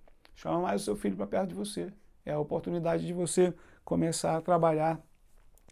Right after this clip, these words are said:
e exercitar principalmente essa parte de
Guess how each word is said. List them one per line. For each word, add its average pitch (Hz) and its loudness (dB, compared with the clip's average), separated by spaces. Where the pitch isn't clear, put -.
e 180 10
exercitar 175 8
principalmente 208 0
essa 180 -2
parte 165 -2
de 160 -2